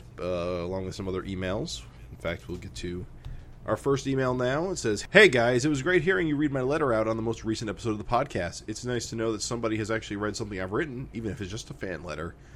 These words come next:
Uh, the six-page Savage Dragon comic I mentioned, uh, in his previous letter, uh, was posted on my Instagram, which you can find at, uh, uh,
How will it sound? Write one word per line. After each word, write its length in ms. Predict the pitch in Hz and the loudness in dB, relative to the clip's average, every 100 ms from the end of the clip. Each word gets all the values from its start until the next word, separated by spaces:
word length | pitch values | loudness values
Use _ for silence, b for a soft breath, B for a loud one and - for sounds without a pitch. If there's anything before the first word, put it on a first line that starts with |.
| b b 90 | b b -4
Uh, 200 | 95 87 | -2 -2
the 120 | - | -2
six-page 480 | 190 190 - 131 - | -4 -2 0 0 0
Savage 280 | 113 104 98 | -2 -2 0
Dragon 280 | 110 156 131 | 0 0 -2
comic 320 | 98 87 90 | -2 -2 -4
I 80 | 92 | -4
mentioned, 600 | 87 87 92 90 107 - - | -4 -6 -8 -8 -8 -12 -12
uh, 300 | 85 78 76 - - - - | -10 -10 -12 -14 -18 -18 -10
in 120 | 92 | -8
his 140 | 82 - | -6 -6
previous 400 | - 82 71 - | -4 -4 -4 -2
letter, 300 | 95 80 - b b b - | 0 0 -4 b b b -2
uh, 180 | 90 90 | 0 -2
was 140 | 101 | -2
posted 380 | - 139 139 117 | 0 0 2 0
on 100 | 104 | 0
my 100 | 92 | -4
Instagram, 600 | 131 - - 78 78 110 - - - | -6 -6 -8 -6 -6 -8 -12 -16 -14
which 220 | - 82 82 | -14 -12 -12
you 60 | |
can 120 | 85 | -12
find 300 | 85 85 82 | -8 -8 -6
at, 160 | 82 78 | -6 -6
uh, 240 | 80 80 85 b b b b b - - - - - | -8 -8 -10 b b b b b -18 -18 -16 -16 -14
uh, 140 | 50 | -14